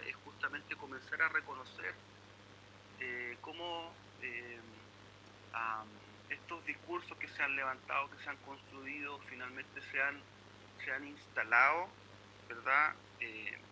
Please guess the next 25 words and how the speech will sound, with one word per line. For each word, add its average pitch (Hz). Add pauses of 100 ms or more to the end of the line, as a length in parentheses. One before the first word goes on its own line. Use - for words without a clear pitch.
(100)
pero 135
están 143 (140)
completamente, 147
completamente 135 (100)
lejanos 131
de 123
la 113
realidad 104
misma. 113 (540)
Es -
decir, 127 (680)
eh, 104 (260)
sí, 160 (220)
eh, 110 (220)
yo 156
tengo 143
muchos -
amigos, 135
o 127
tenía 143
muchos 143
amigos 139
en 127
redes 127
sociales, 143